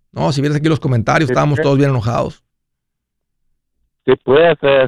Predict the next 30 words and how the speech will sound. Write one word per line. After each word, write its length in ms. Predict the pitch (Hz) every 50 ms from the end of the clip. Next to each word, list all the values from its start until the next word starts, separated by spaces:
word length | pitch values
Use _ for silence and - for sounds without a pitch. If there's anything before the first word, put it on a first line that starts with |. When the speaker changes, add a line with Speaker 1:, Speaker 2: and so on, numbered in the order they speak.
| - -
Speaker 2:
sí, 60 | 139 156 175 175 -
pues, 160 | - 143 135 - -
eh, 140 | 135 131 127
mira, 400 | 131 143 147 156 160 151 151 151
es 60 | 156 - _
que 80 | 160 147
de-, 140 | 147 131
por 200 | - _ 131 127 151
eso 200 | 160 - - 147
yo, 220 | 151 160 147 131 - _ _ _ _ _ _ _ _ _ _ _ _
yo 80 | - 120
me 140 | 135 143 139
la 120 | 135 120
paso 360 | - - 131 139 - 151 135
bien 240 | 120 135 147 151 151
agüitado, 440 | 139 127 113 104 - - 113 120 131
Andrés. 380 | 127 123 117 120 120 110 90 - _ _ _ _ _ _ _ _ _ _ _ _ _ _ _ _ _ _ _ _ _ _ _ _ _ _ _ _ _ _ _ _ _ _ _ _ _ _ _ _ _ _ _ _ _ _ _ _ _ _ _ _ _ _
Speaker 1:
¿Por, 100 | - - - - - _ _ - _ _ _ _ _
Speaker 2:
Mire, 260 | 113 113 120 113 - _ _ _ _
Speaker 1:
por 160 | - 123 113
qué, 160 | - 160 147
Speaker 2:
tan 20 | 131 127
Speaker 1:
Gavino? 220 | 120 117 110 101 127
Speaker 2:
solo 140 | 131 135 -
por 240 | _ - 107 104
ver 180 | 104 117 123 - _
perdi-, 460 | 127 117 110 110 123 123 127 147 - _
perdido 720 | - 113 110 107 117 127 127 135 131 123 117 104 98 95 -
tanto 360 | _ 117 120 110 _ 139 127 107
dinero. 440 | 104 98 101 101 104 110 113 107